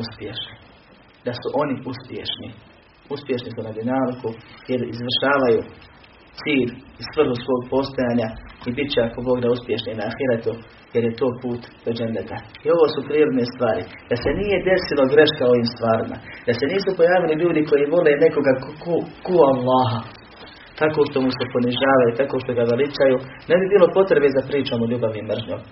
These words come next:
Nikako. Nego Allah naglašava te stvari na nekoliko mjesta u Koranu, a ne na stotine i desetine kod neke druge stvari, nego na nekoliko svega mjesta,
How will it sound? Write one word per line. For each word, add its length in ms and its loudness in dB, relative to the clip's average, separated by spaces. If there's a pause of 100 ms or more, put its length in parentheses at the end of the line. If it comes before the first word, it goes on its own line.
(140)
Nikako. 360 -12 (1600)
Nego 140 -2 (120)
Allah 220 0 (120)
naglašava 520 2
te 160 4
stvari 220 2
na 140 0
nekoliko 380 0
mjesta 220 0
u 120 -2
Koranu, 420 -2 (480)
a 40 -2 (100)
ne 140 2
na 60 2 (280)
stotine 420 0
i 80 -4
desetine 400 -2 (100)
kod 160 -2
neke 240 -2
druge 200 -2 (100)
stvari, 280 0 (720)
nego 220 4
na 100 4
nekoliko 380 0
svega 200 0 (100)
mjesta, 260 0